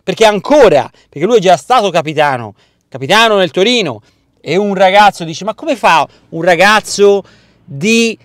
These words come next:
dieci anni di esperienza in Serie A, che è stato anche capitano di una squadra che, insomma, non è che è la squadretta che viene su per sbaglio in Serie A,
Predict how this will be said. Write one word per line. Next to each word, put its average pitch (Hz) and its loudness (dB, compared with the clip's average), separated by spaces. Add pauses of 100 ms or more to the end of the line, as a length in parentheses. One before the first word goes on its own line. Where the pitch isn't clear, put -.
(220)
dieci 202 0
anni 247 2
di 233 2
esperienza 240 2
in 220 -4
Serie 233 2
A, 254 2
che - -4
è 202 2
stato 226 -2
anche 208 -2
capitano 165 -4 (100)
di - -16
una 160 -4
squadra 196 0
che, 139 -2
insomma, 135 -8 (200)
non 160 -2
è 196 2
che 165 -2 (180)
è 131 -4 (340)
la 160 0
squadretta 175 2
che 165 0
viene 170 -4
su 180 -6
per 165 -2
sbaglio 160 0
in 151 -8
Serie 151 0
A, 151 2